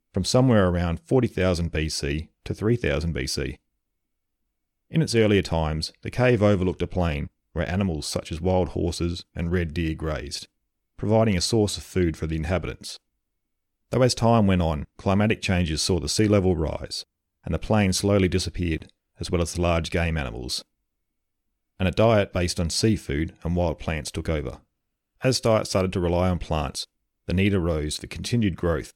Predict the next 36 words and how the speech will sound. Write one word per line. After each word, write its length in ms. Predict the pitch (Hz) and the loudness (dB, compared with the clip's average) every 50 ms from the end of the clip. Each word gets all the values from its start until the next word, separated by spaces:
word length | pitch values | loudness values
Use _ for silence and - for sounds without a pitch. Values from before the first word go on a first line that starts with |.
| _ | _
of 160 | - 69 76 - | -12 -10 -8 -8
the 100 | 78 73 | -8 -6
harvested 400 | - 87 80 76 - - 92 - | -4 -4 -4 -4 -4 -6 -4 -2
plants 480 | 98 110 110 85 - - - - - _ _ _ _ _ - | 0 0 0 0 -2 -6 -12 -14 -14 _ _ _ _ _ -6
that 120 | - 127 | 0 2
often 260 | 127 113 - - 104 | 2 2 2 0 0
had 180 | 90 95 90 76 | 2 2 0 -2
to 60 | - | -2
be 120 | 76 85 78 | -4 -4 -4
searched 360 | - - 87 82 78 - - | -4 -4 -2 -4 -4 -4 -8
for 220 | - 78 76 73 | -8 -4 -4 -4
in 140 | 73 73 73 | -4 -6 -8
the 60 | - | -8
surrounding 460 | - - 85 82 78 82 82 85 82 | -8 -6 -4 -4 -2 -2 -2 -4 -4
valleys 360 | 78 - 67 65 73 80 - 85 | -4 -6 -8 -6 -6 -6 -6 -4
and 80 | 90 | -2
hills. 400 | 98 110 98 - - - - - _ _ _ _ _ _ _ _ _ _ _ _ _ _ _ _ _ _ _ _ _ _ _ _ _ - | 0 0 0 -2 -4 -12 -16 -18 _ _ _ _ _ _ _ _ _ _ _ _ _ _ _ _ _ _ _ _ _ _ _ _ _ -2
Eventually, 580 | 104 127 147 156 - - 131 131 127 117 104 - | 2 2 2 2 2 4 4 4 4 4 2 -2
the 60 | - | -6
technology 520 | - - 113 - 120 113 110 98 101 104 101 | -4 -2 -2 0 2 2 2 2 2 2 0
of 100 | 82 78 | 0 0
saving 380 | - - - 87 98 92 92 | -2 -2 0 0 0 0 0
some 180 | 92 - 98 92 | 0 0 -2 -2
seeds 480 | - - - 80 80 80 78 - - - _ _ _ - | -2 -2 0 0 0 0 -4 -6 -12 -16 _ _ _ -16
to 80 | - | -12
plant 300 | - - 101 98 98 82 | -4 -2 0 0 0 0
and 100 | 85 90 | -2 -4
create 340 | - - 90 85 85 87 - _ _ _ _ - | -4 -2 -2 0 0 -2 -4 _ _ _ _ -8
a 40 | 82 | -4
new 160 | 85 85 82 | -2 -2 -4
crop 280 | - - - 69 - - | -4 -6 -8 -8 -8 -8
developed. 480 | 82 73 90 95 92 - - - - - _ _ _ _ _ _ _ _ _ _ _ _ _ _ _ _ _ _ _ _ - | -8 -6 -4 -4 -4 -4 -6 -12 -18 -20 _ _ _ _ _ _ _ _ _ _ _ _ _ _ _ _ _ _ _ _ -10
The 60 | - 92 | -2 0
beginnings 460 | 110 101 - 117 120 120 117 110 98 | 0 2 2 2 4 4 4 4 2
of 100 | 98 87 | 2 2
agriculture 640 | 90 82 78 82 - - 87 76 - - 85 90 | 0 -2 -2 -6 -4 -4 -4 -4 -4 -4 -4 -4